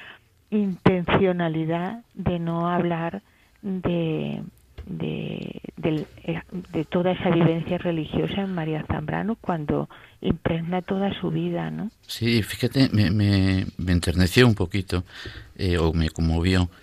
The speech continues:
Speaker 2: eh, leer que en su lápida hay un epitafio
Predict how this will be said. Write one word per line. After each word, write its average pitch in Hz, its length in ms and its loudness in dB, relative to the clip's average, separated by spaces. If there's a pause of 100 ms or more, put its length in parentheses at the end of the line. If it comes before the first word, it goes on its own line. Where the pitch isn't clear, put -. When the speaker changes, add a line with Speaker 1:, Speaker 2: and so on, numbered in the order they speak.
(400)
Speaker 2:
eh, 92 240 2
leer 95 360 6
que 127 100 4
en 113 60 6
su 104 180 2
lápida 104 540 4 (140)
hay 98 280 2
un 98 260 6
epitafio 98 720 4